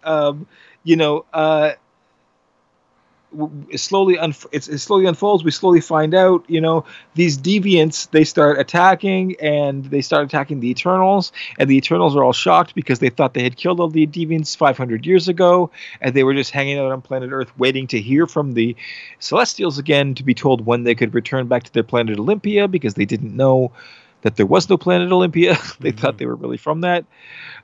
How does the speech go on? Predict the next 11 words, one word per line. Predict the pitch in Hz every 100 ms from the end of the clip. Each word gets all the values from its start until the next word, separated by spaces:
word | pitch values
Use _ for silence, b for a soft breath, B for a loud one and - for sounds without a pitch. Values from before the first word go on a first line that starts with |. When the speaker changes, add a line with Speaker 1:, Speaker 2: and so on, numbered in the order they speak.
| _
Speaker 1:
Um, | 104 101 98 98 98 98 _ _ _ _ _ _ _ _ _ _ _ - _ _ _
and | 147 156
then | 165
they | 175
have | 165 165
to | 165
reunite | 170 175 185 220 -
to |
fight | 156 180 160
the | 170
deviants. | 214 208 175 165 147 -